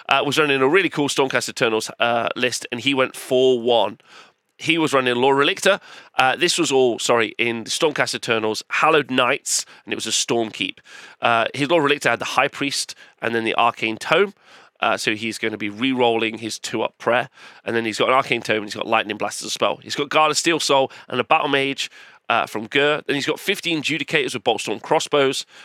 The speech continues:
five Liberators, five Liberators, three Vanguard Raptors, two Fulminators, two Stormstrike Chariots. And this is just a lot of damage from a lot of different units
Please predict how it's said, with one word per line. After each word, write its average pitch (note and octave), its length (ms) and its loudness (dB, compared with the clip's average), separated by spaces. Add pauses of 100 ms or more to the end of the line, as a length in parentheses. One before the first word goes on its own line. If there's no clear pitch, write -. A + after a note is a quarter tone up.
(280)
five D#3 280 2
Liberators, A#2+ 400 0
five A2+ 240 0
Liberators, G#2+ 560 -4
three F3 300 -4
Vanguard A#2+ 400 2
Raptors, A2 440 -4 (100)
two F3+ 440 -4
Fulminators, A#2+ 680 0 (440)
two C3+ 160 0
Stormstrike A2 500 -2
Chariots. - 500 -4 (400)
And F#3+ 100 2
this C4 140 2
is C4+ 100 0
just C3+ 360 0
a B2+ 100 2
lot C3 400 2
of B2 120 -2
damage C3+ 560 -2 (540)
from B2+ 440 2 (480)
a B2 220 0
lot A#2+ 440 -2
of C#3 120 -2
different A#2+ 420 -4
units A#2 540 -4